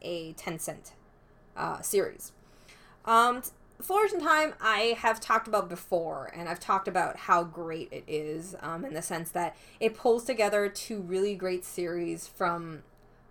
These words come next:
um, probably last year. Uh,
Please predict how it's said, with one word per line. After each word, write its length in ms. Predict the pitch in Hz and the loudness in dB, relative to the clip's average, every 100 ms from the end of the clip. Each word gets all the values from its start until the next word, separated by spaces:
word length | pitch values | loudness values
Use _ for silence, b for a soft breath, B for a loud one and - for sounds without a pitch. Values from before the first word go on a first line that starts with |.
| - | -6
um, 480 | 165 165 151 156 156 | -2 -2 -4 -10 -8
probably 380 | - 381 381 330 | 0 2 2 -2
last 920 | 247 214 202 190 220 311 359 - - | -2 -2 -2 0 0 0 -4 -8 -6
year. 580 | 349 359 381 415 427 403 - - - - - - b b b b - | -2 0 0 0 -2 -8 -18 -20 -20 -20 -20 -20 b b b b 0
Uh, 260 | 190 185 | 4 4